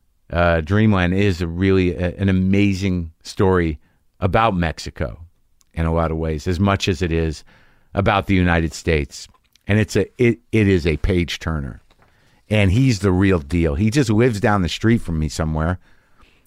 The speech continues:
not far away. And I reached out to him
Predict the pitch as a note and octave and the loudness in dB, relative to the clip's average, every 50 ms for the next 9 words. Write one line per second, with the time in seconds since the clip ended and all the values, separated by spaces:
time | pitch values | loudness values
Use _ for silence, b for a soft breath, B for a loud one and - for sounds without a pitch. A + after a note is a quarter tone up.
0 | _ - F#2 G#2 G#2 G#2+ - - A#2 G#2+ G2 F2+ F2 F#2 G#2 G#2+ G#2 F2+ E2+ F2+ | _ -4 0 0 0 0 0 2 4 4 6 6 6 4 4 4 2 2 0 0
1 | F2+ - _ _ _ _ _ _ _ - - F#2 F#2+ F#2 F#2+ F#2+ G#2 A2 F#2+ - | -4 -8 _ _ _ _ _ _ _ -4 -2 0 2 2 2 4 2 2 2 2
2 | - G#2 F#2+ A2+ A2 - - F2+ E2+ E2 E2+ F#2 F#2+ | 2 2 2 2 0 0 0 0 0 0 0 -2 -6